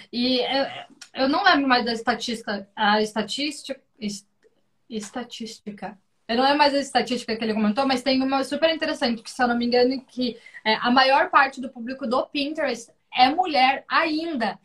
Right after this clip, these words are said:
mas o número de homens que estão começando a usar também é super grande. Se eu não me engano, é cinco pra um de mulher pra homem,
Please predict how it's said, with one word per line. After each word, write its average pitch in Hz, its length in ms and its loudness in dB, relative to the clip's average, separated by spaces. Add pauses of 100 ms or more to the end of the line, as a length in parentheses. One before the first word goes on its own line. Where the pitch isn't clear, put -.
(220)
mas 247 240 -2
o 269 100 -6
número 285 420 -4
de 302 200 -2
homens 285 560 4
que 320 100 -10
estão 262 360 -4
começando 254 580 -4
a 247 80 0
usar 240 500 -2
também 247 520 -2 (260)
é 240 100 2
super 285 720 0
grande. 240 400 4
Se 214 120 -8
eu 214 40 -4
não 220 100 -2
me 233 100 -4
engano, 247 240 0
é 262 100 -4
cinco 277 440 -6
pra 269 280 6
um 277 280 0
de 247 140 -4
mulher 240 360 -2
pra 202 240 0
homem, 240 500 0